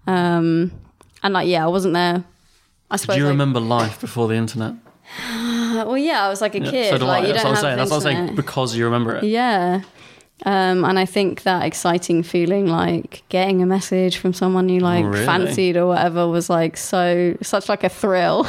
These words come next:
Speaker 1: <laughs>
Speaker 2: You remember
Speaker 1: Like,
Speaker 2: that?
Speaker 1: yeah.
Speaker 2: You remember getting emails from boys and being like,
Speaker 1: I didn't,
Speaker 2: "Ooh."
Speaker 1: it wasn't emails, it was more like M S N and all those, like, cryptic M S N, like,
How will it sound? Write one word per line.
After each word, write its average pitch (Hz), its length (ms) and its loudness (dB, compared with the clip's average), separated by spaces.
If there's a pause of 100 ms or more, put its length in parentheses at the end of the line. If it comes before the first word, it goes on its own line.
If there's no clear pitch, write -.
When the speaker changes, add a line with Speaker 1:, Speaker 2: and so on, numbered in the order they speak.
Speaker 1:
<laughs> - 60 -10
Speaker 2:
You 120 120 2
remember 131 280 4
Speaker 1:
Like, 113 160 0
Speaker 2:
that? - 80 -10 (380)
Speaker 1:
yeah. - 200 0 (200)
Speaker 2:
You 370 80 2
remember 151 260 2
getting 147 240 2
emails 131 480 2
from 117 220 -2
boys 123 400 0
and 117 100 -2
being 117 160 2
like, 110 140 0
Speaker 1:
I 147 180 2
didn't, 247 260 2
Speaker 2:
"Ooh." 247 100 0
Speaker 1:
it 254 60 0
wasn't 262 280 0
emails, 180 320 2
it 180 80 0
was 185 80 2
more 175 100 2
like 131 160 2
M 78 120 -4
S 175 120 -4
N 156 160 2
and 190 160 0
all 180 80 2
those, 180 140 0
like, 170 180 -2
cryptic - 420 -2
M 170 140 2
S 165 160 -2
N, 165 160 2
like, 156 500 -2